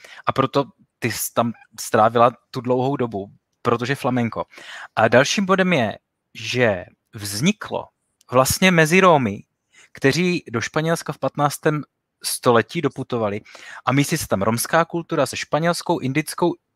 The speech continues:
židovskou a dokonce arabskou. A jestli bys ty dokázala třeba říct konkrétně, jo, jestli se dá říct, co je tam vlastně arabského třeba, jo? Nebo jaký prvek je třeba cítit z toho, ten židovský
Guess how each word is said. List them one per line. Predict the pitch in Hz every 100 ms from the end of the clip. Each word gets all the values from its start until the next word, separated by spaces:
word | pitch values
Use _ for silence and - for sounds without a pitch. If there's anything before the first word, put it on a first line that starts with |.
| _
židovskou | 110 131 151 156 - - - 107 104
a |
dokonce | 120 147 143 131
arabskou. | 139 - - - 98 - - - - - _ _ _ _
A | 117
jestli | 117 - 180
bys | 190 - - _ _ _
ty | - 147 113 117 - _ _
dokázala | 131 135 165 160 170
třeba | 165 160 170
říct | 160 175 -
konkrétně, | - 151 165 165 175 170 -
jo, | 131 131 - -
jestli | 127 123 - 180 143 107
se | - 143
dá | 120 160
říct, | 185 110 - - _ _ _ _ _ -
co | -
je | 160
tam | 180 175
vlastně | 151 - 123
arabského | 131 - - 131 117
třeba, | - 135 113 87 _ 98
jo? | - 117
Nebo | 113
jaký | 147 185
prvek | - 160 139 131
je | 123 101
třeba | - 120 120
cítit | - 113 -
z | -
toho, | 117 101 - _ -
ten | 117
židovský | 113 123 - - - 101